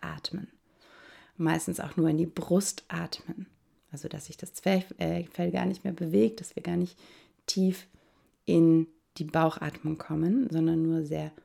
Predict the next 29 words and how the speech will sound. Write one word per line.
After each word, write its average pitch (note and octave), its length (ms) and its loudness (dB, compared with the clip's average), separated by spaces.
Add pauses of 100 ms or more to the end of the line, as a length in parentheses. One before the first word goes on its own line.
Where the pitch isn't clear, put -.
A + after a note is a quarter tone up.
(140)
flach - 540 -6 (100)
und D3 260 -4
schnell D#3 600 -2
atmen. - 400 -14 (680)
In E3 180 6
der D3+ 220 4
Entspannung A3 800 8
dagegen, E3 680 6 (960)
wenn D#3+ 760 8
wir F#3+ 100 10
nicht F3+ 220 6
schon E3+ 240 6 (100)
anders E3+ 500 6
umkonditioniert D#3 1120 0
wurden, D3 500 0 (320)
normalerweise, D#3 1300 4 (420)
zumindest D#3 400 0
bei - 100 -10
Kindern A3 600 2
oder D3+ 140 -4
auch C#3+ 60 -14
bei, - 180 -10 (200)
bei D3+ 120 -10
Tieren A#3+ 400 2
sieht G#3 140 -2
man G3 120 2
das F3+ 160 -2
oft - 180 -10
so, F#3+ 140 -2